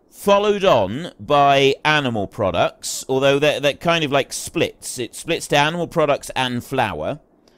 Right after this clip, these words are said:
Um, but, I mean, we, we see that right here. I do, I've, it, something that I've seen but haven't really paid attention to here. So you've got right there, you've got, um, pay,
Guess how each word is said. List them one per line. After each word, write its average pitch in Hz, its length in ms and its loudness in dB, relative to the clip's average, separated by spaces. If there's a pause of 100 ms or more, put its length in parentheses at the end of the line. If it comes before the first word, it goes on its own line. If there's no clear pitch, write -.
(340)
Um, 120 480 -2 (240)
but, 156 60 2
I 180 80 4
mean, 190 200 -4
we, 180 160 -8 (240)
we 170 140 -4
see 233 320 -2
that 135 260 2
right 143 200 0
here. 135 300 2
I 110 100 0
do, 165 120 -4
I've, 151 280 -2
it, 151 160 -4 (400)
something 226 280 -6
that 220 120 0
I've 165 120 0
seen 185 340 0
but 160 100 2
haven't 151 200 0
really 151 160 -4
paid 151 240 0
attention 135 400 -6
to 165 220 -2
here. 156 280 0 (340)
So 143 260 2
you've 131 300 -6
got 151 280 2 (100)
right 151 360 0
there, 147 300 2
you've 135 220 -4
got, - 420 -2
um, 123 460 -2 (160)
pay, 127 240 -4